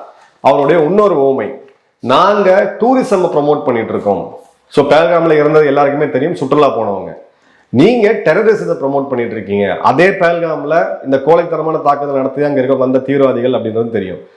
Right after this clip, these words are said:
So நாங்க டூரிசம் ப்ரமோட் பண்றோம், நீங்க டெரரிசம் ப்ரமோட் பண்றீங்க, உங்க நாடு எப்படி உருப்படும் அப்படின்ற கேள்வியை அவர் பொதுமக்களுக்கு வைக்கிறார். So அடிப்படையா நீங்க ஒரு விஷயம் பாத்தீங்கன்னா,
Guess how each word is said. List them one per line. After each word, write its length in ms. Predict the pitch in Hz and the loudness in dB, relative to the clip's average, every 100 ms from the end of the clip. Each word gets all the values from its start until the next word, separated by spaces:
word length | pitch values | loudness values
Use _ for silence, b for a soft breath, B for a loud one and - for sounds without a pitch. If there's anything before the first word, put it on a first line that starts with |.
| b b | b b
So 160 | - 123 | 0 2
நாங்க 380 | 127 165 180 | 4 2 2
டூரிசம் 580 | 170 170 196 185 156 139 135 | 0 2 4 2 -2 -6 -4
ப்ரமோட் 240 | 131 131 120 | -4 -4 -6
பண்றோம், 300 | 113 131 147 | -2 -2 0
நீங்க 200 | 131 127 | 0 -2
டெரரிசம் 480 | 120 135 143 131 117 | 0 0 2 0 -2
ப்ரமோட் 200 | 120 120 107 | -2 -2 -2
பண்றீங்க, 300 | 104 113 139 | -4 0 2
உங்க 180 | 135 117 | 2 0
நாடு 360 | 131 151 151 | 2 2 0
எப்படி 260 | 131 - 143 | -4 -4 -4
உருப்படும் 760 | 127 151 175 170 147 156 156 - | -2 0 0 2 2 2 -2 -4
அப்படின்ற 360 | 123 127 127 | -2 0 -2
கேள்வியை 560 | 120 131 127 113 185 220 | 0 0 0 2 0 0
அவர் 200 | 131 117 | 0 0
பொதுமக்களுக்கு 600 | 135 135 120 113 104 104 | 2 2 0 -2 -2 -4
வைக்கிறார். 140 | 90 - - b b b b | -6 -8 -20 b b b b
So 420 | 202 220 - 139 | 2 2 2 2
அடிப்படையா 760 | 180 208 - 208 185 160 135 156 | 0 -4 -2 0 2 0 0 -4
நீங்க 200 | 156 139 | -4 -4
ஒரு 20 | |
விஷயம் 320 | 135 180 151 | -4 -2 0
பாத்தீங்கன்னா, 500 | 139 123 107 107 | 0 -2 -4 -4